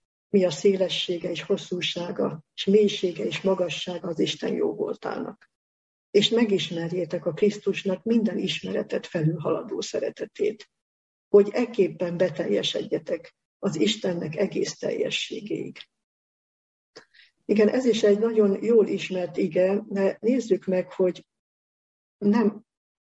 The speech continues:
nem akkor lehet beteljesedni az Isten egész teljességéig, hogyha mi félelemből vagy kötelességtudatból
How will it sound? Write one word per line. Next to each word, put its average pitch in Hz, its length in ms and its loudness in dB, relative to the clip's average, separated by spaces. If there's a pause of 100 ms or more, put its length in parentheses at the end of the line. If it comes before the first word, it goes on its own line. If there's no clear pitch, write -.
(100)
nem 214 340 4
akkor 190 460 2
lehet 180 520 -2
beteljesedni 180 760 2
az 175 120 0
Isten 185 300 0
egész 175 340 0
teljességéig, 180 1200 0 (500)
hogyha 190 460 2
mi 185 400 0 (1000)
félelemből 180 800 4
vagy 170 160 -4
kötelességtudatból 185 1700 2